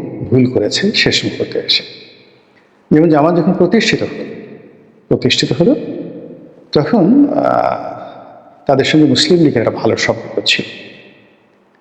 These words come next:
প্রতিষ্ঠাকালীন সময় জামাত কিন্তু পাক ভারত উপমহাদেশের অন্যতম প্রাচীন দল, আওয়ামী লীগের চেয়ে প্রাচীন দল। কিন্তু একেবারে শেষ মুহূর্তে এসে তারা কি করলো, মুসলিম লীগের সাথে তাদের সম্পর্ক নষ্ট হয়ে গেল,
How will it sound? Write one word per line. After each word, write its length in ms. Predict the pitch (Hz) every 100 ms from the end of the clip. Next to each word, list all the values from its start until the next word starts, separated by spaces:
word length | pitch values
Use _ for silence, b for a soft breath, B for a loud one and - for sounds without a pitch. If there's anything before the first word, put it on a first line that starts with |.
| _ _ _ _ _
প্রতিষ্ঠাকালীন 560 | - 143 - 120 - -
সময় 220 | - 139
জামাত 220 | 131 143 151
কিন্তু 200 | 160 180
পাক 200 | 143 127
ভারত 280 | 120 147 147
উপমহাদেশের 520 | 151 143 139 139 143
অন্যতম 360 | 147 170 165
প্রাচীন 360 | 143 120 - 107
দল, 140 | 104
আওয়ামী 220 | 123 143 160
লীগের 160 | 185
চেয়ে 180 | - -
প্রাচীন 280 | 107 - -
দল। 160 | - - - - - _ _ _ _ _ _ _ _ -
কিন্তু 220 | 226 196 277 - -
একেবারে 320 | 156 202 208
শেষ 480 | - - 226 226 -
মুহূর্তে 360 | 123 143 - 120
এসে 320 | 101 - 110 - - - - - - - _ _ _ _ _ _
তারা 260 | - 131 156 139 233 - - - -
কি 80 | 117
করলো, 300 | - 107 147 - - - - - -
মুসলিম 300 | - - 143
লীগের 200 | 123 127
সাথে 220 | - 120
তাদের 240 | 101 113 185
সম্পর্ক 400 | 117 104 117 156
নষ্ট 220 | 151 156
হয়ে 180 | 160
গেল, 140 | 156